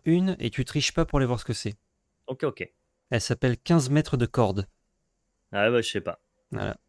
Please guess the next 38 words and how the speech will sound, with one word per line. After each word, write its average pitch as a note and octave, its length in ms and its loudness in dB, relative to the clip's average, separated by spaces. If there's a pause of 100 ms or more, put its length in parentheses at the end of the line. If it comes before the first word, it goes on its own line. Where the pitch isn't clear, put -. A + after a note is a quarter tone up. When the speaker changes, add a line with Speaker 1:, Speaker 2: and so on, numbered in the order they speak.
(1900)
Speaker 2:
Mais A2+ 220 2
cent C#3 200 0
pour C3 180 -6
cent, D#3 160 -2
c'est C3 140 -4
un A2 120 0
artefact A2 400 -4
de A2+ 100 -2
merde C3 260 0
qui - 140 -16
fonctionne A2 340 -6
avec G#2 140 -4
les G#2+ 80 -8
donjons. G2 340 -8 (2000)
Speaker 1:
Bah, A2+ 80 0
en G#2 40 2
même G2+ 80 0
temps, D3 140 0
si - 140 -6
c'est B2+ 120 -2
un A#2 120 2
nom B2+ 200 0
aussi C3+ 260 2
long, D#3+ 160 2
c'est C3 160 -6
que - 60 -12
c'est B2 80 -2
dans A2+ 100 0
Donjons A2 280 0
et A2+ 40 -4
Dragons. G#2+ 340 -4 (800)
Speaker 2:
Ouais. G2 200 -8 (1080)
Speaker 1:
Euh, A#2 320 -4
est-ce - 180 -10
que C#3+ 120 -10
ça, F3 260 -4
c'est - 300 -8
acceptable ? A2 760 -2